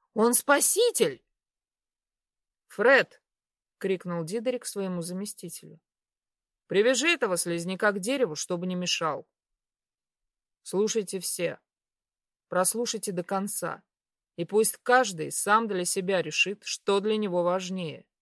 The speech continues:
покой или справедливость". Он поднял вверх руку с аварийным самописцем скафандра с Гроот Зимбабве и вдавил кнопку.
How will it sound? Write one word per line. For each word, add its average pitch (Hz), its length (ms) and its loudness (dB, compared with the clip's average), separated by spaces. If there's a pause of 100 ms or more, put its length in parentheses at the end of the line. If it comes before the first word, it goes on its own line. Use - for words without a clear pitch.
(120)
покой 214 580 -2
или 156 200 -4
справедливость". 160 880 -8 (1700)
Он 233 200 -4
поднял 240 480 0
вверх 208 440 0
руку 214 380 -4
с - 120 -6
аварийным 202 500 -2
самописцем 180 720 -6
скафандра 190 680 -4
с 175 100 -10
Гроот 165 400 2
Зимбабве 160 680 -8 (560)
и 247 100 -4
вдавил 185 460 -2
кнопку. - 600 -18